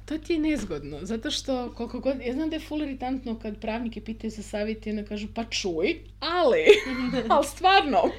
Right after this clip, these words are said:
Speaker 1: pa čuj.” Ne možeš ti, nemam ja pravni savjet dok se nije ništa dogodilo. Zato što ti ne možeš, jedino što možeš s njim potpisat je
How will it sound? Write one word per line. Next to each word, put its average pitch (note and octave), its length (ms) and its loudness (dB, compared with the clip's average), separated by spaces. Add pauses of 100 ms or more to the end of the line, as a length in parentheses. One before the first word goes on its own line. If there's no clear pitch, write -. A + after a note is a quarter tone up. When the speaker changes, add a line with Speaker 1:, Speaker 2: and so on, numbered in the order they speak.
Speaker 1:
pa D4+ 180 10
čuj.” E4+ 360 6 (440)
Ne C4+ 100 2
možeš D#4+ 280 0
ti, F4+ 100 0 (320)
nemam D4 240 0
ja D4+ 100 -2
pravni D4 320 -2
savjet C#4+ 300 -2
dok C#4 140 -6
se B3+ 120 -6
nije C4 140 0
ništa C4 240 0
dogodilo. D#3+ 580 -2 (240)
Zato A#3+ 160 0
što - 140 -6
ti C#4 120 -4
ne C#4+ 60 0
možeš, C4 340 -2
jedino C4+ 340 4
što C4 180 -4
možeš C4 340 0
s - 40 -16
njim C#4 140 0
potpisat A#3 640 -6
je C4 140 -6